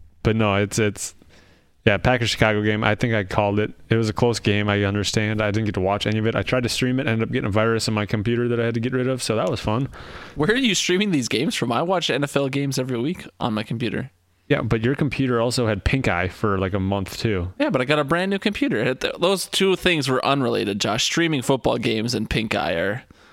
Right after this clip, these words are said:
Speaker 2: that's 'cause you farted on my computer, you bastard.
Speaker 1: No, that was Odin.
Speaker 2: <laughs> Oh, that's, he did fart on my computer a lot.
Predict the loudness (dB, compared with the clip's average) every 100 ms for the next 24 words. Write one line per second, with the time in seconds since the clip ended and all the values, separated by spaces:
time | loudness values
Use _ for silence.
0 | -20 _ -2 0 0 0 2 2 4 0
1 | 0 -2 -2 0 -2 -4 -10 _ _ -4
2 | -4 -4 _ -2 0 0 -2 -4 -6 -20
3 | -20 -20 -20 -20 _ _ -2 0 0 0
4 | 0 0 0 -2 -4 -8 -4 -2 0 0
5 | -2 2 0 0 -6 -10 -8 0 2 6
6 | 4 4 2 2 2 0 0 0 2 2
7 | 2 2 2 -2